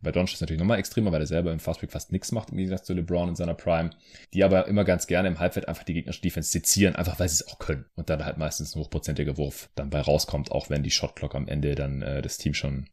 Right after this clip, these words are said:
äh, langsam unter Druck setzt. Und klar, langsame Teams begehen weniger Turnovers, weil das ist ja auch so ein bisschen so eine self-fulfilling prophecy,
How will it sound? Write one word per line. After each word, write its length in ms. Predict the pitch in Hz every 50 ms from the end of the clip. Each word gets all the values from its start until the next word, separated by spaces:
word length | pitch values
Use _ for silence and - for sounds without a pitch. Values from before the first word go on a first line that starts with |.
| -
äh, 240 | - 71 73 71 -
langsam 520 | - - 73 78 80 - 76 73 71 65 - - - - - - _
unter 500 | - 87 85 - - 82 76 73 71 - _ - -
Druck 300 | - 80 98 104 - -
setzt. 500 | - 82 90 87 87 - - - - - _ -
Und 760 | 87 87 85 85 85 82 82 82 82 76 - - - - -
klar, 240 | - - 90 80 76
langsame 480 | 78 85 98 104 92 101 95 92 90 82 - -
Teams 160 | 107 98 - -
begehen 320 | - 85 80 87 85 76
weniger 320 | 87 82 82 76 73 -
Turnovers, 680 | - - - 87 95 117 - 110 113 117 113 113 - -
weil 260 | 98 92 95 98 - - _ _
das 140 | - 95 -
ist 120 | 113 117 -
ja 80 | 110
auch 140 | 80 107 107
so 120 | - -
ein 60 | 110 98
bisschen 240 | 98 - - 110
so 80 | 90 95
eine 80 | 95 90
self-fulfilling 580 | - - 101 101 - 95 - - 92 85 80
prophecy, 540 | - - 87 85 - - - - 78 69 -